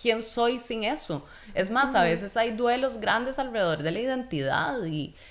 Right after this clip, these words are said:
Speaker 1: y cómo yo, cuando dejo de hacer dieta, siento que se desmorona mi vida y que no tengo un orden y, eh, ¿verdad? Hay como muchos, hay,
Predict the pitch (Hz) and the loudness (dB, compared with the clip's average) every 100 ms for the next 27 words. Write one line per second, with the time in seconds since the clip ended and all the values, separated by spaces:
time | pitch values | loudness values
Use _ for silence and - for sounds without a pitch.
0 | - - 165 - 156 156 180 165 202 202 | -12 -6 -6 0 0 2 -2 -2 0 2
1 | 247 - - - _ - 214 185 175 165 | 0 -4 -18 -20 _ 2 2 6 6 6
2 | 185 208 254 214 202 214 220 247 247 220 | 4 2 2 -2 2 0 2 -2 0 0
3 | 196 247 247 247 240 214 185 156 165 175 | 0 -2 -2 -2 0 2 2 4 2 2
4 | 240 185 185 294 208 147 139 143 156 143 | 0 0 2 2 4 2 0 -2 -4 -2
5 | 190 214 214 208 277 240 175 156 147 151 | -2 0 4 6 6 4 2 2 0 -2
6 | 151 - - - - - - - 269 247 | -4 -6 -12 -14 -14 -12 -2 4 4 2
7 | 240 262 262 262 294 - - - - - | -2 -2 -4 -4 -6 -8 -12 -20 -20 -8
8 | 127 | -6